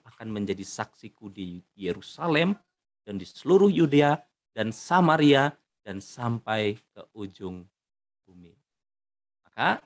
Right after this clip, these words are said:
kita boleh lihat ya, fase-fase yang boleh Tuhan nyatakan dalam perjumpaan yang berulang-ulang selama empat puluh hari itu. Ketika Tuhan masuki, menyapa mereka dalam hidup mereka, Tuhan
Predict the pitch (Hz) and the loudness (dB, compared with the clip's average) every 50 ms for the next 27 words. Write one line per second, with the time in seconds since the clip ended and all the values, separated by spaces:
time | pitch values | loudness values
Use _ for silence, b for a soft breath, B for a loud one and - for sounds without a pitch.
0 | _ _ _ _ - 98 95 95 95 90 101 120 131 123 110 95 98 127 185 - | _ _ _ _ -14 -10 -6 -4 -4 -2 0 0 0 0 0 2 2 2 0 -2
1 | - _ _ _ _ _ _ _ - - 98 101 - - - 120 120 117 - 104 | -8 _ _ _ _ _ _ _ -10 -6 -4 -4 -4 -4 -2 -2 -2 0 0 -2
2 | 98 - - - 135 127 110 104 104 104 101 - _ _ _ _ _ 101 98 101 | -4 -2 0 2 4 4 4 4 2 -2 -6 -10 _ _ _ _ _ -4 -2 -2
3 | 101 - _ _ _ _ _ - 135 113 107 107 110 110 104 101 - 104 104 - | -4 -4 _ _ _ _ _ -10 -6 -4 -2 -2 0 0 0 -2 -2 -4 -6 -6
4 | - 107 127 165 208 247 285 - _ _ _ _ _ 98 90 95 98 - - - | -6 -6 -4 -2 -2 -4 -4 -8 _ _ _ _ _ -10 -8 -8 -8 -8 -10 -14
5 | 92 - 104 95 - - - - 104 110 101 98 95 101 98 - - 101 92 92 | -8 -6 -4 -2 -2 -2 -2 0 0 0 0 0 -2 -4 -6 -8 -6 -6 -6 -6
6 | 87 - 101 98 113 139 139 - 92 90 92 92 92 90 - 92 90 - _ 92 | -8 -8 -6 -4 -4 -4 -6 -10 -16 -16 -14 -14 -14 -12 -12 -12 -12 -12 _ -14
7 | 95 92 85 - 92 - 92 - 87 - _ - 131 151 - _ _ _ _ _ | -14 -14 -12 -12 -12 -12 -12 -14 -14 -14 _ -10 -10 -10 -10 _ _ _ _ _
8 | _ _ _ _ _ _ _ _ _ _ _ _ _ _ _ _ _ _ _ _ | _ _ _ _ _ _ _ _ _ _ _ _ _ _ _ _ _ _ _ _
9 | 90 87 - 101 98 92 101 101 107 117 117 117 117 - _ _ _ _ _ 92 | -20 -16 -14 -12 -12 -6 -2 -2 0 0 -2 -4 -8 -12 _ _ _ _ _ -20
10 | 98 - - 107 - _ 120 120 120 120 123 139 - _ _ _ _ 87 87 101 | -16 -16 -16 -16 -12 _ 0 2 2 2 2 -2 -6 _ _ _ _ -12 -6 -6
11 | 104 117 - 110 110 110 107 110 110 - - 113 113 104 98 92 92 92 101 113 | -4 -2 0 0 0 0 0 0 -2 -2 -4 -6 -6 -6 -8 -10 -12 -12 -6 -6
12 | 127 107 95 107 104 113 104 - 113 110 104 _ _ - 107 _ _ _ 107 110 | -6 -6 -6 -8 -10 -12 -10 -8 -8 -8 -8 _ _ -20 -20 _ _ _ -14 -12
13 | 107 107 | -12 -12